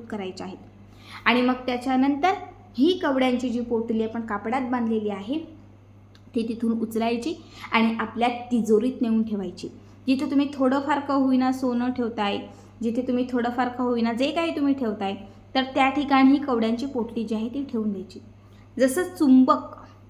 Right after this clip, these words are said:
चुंबक लोखंडाला आकर्षित करतं, तसंच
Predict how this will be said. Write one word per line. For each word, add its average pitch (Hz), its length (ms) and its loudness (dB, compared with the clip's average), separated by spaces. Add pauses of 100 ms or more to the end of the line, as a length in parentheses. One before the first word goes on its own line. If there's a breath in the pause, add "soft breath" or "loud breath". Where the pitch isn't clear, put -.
(180)
चुंबक 247 400 2
लोखंडाला 233 680 -2
आकर्षित - 540 -8 (140)
करतं, - 300 -14 (960)
तसंच - 540 -4